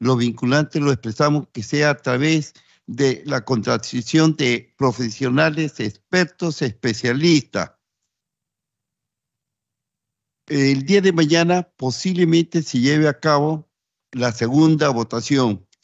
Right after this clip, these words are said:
por lo cual, colegas, les pido el apoyo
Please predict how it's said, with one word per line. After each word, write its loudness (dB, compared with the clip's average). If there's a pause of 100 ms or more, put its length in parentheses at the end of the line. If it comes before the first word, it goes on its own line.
(140)
por -2
lo -2
cual, -2
colegas, -2
les -6
pido -2
el 0
apoyo -2